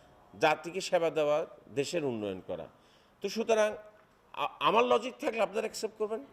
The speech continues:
Obviously আমি যেটা বলবো সেটা আপনারা অ্যাকসেপ্ট করবেন, কিন্তু আপনাদেরকে আমি সাহস দিতে চাই,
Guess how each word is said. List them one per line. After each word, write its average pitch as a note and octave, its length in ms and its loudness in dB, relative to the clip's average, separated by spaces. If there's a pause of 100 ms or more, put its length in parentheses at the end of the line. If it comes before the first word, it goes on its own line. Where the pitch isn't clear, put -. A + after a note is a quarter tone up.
(560)
Obviously G#3+ 360 4
আমি A#3 120 4
যেটা G#3 220 4
বলবো F#3+ 180 0
সেটা E3 160 0
আপনারা D3+ 240 2
অ্যাকসেপ্ট - 300 -6
করবেন, A#2 300 2 (320)
কিন্তু A3 360 4 (520)
আপনাদেরকে A3+ 520 4
আমি G3+ 260 0 (1040)
সাহস E3+ 360 2
দিতে D3+ 240 -6
চাই, B2 260 -4